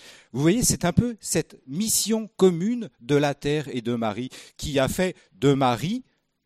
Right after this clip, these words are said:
au concile d'Éphèse, la mère de Dieu. Mais je crois qu'on peut le dire aussi de la terre.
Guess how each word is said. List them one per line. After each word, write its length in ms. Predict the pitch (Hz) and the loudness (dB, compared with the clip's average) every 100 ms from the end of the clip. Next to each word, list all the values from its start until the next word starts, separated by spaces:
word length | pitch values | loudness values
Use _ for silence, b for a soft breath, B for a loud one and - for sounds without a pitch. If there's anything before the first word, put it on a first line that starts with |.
| - | -8
au 120 | 110 | -6
concile 380 | 127 117 147 131 | -4 -6 -8 -2
d'Éphèse, 500 | 147 143 226 240 165 | 0 0 -2 -4 -6
la 240 | 107 117 123 | -6 -2 0
mère 300 | 127 135 101 | 0 -2 -2
de 140 | 107 | -6
Dieu. 360 | 107 92 107 95 _ _ _ b b b b | -8 -8 -10 -10 _ _ _ b b b b
Mais 80 | 127 | 0
je 120 | 147 | 0
crois 240 | - 226 | 2 0
qu'on 180 | - 160 | 0 -2
peut 160 | - 131 | 0 -2
le 100 | 120 | -2
dire 340 | 104 123 113 - | -2 -2 -2 -4
aussi 340 | 110 95 120 | -4 -4 -8
de 140 | 101 | -8
la 140 | 101 101 | -10 -10
terre. 500 | - 98 92 101 | -12 -14 -14 -20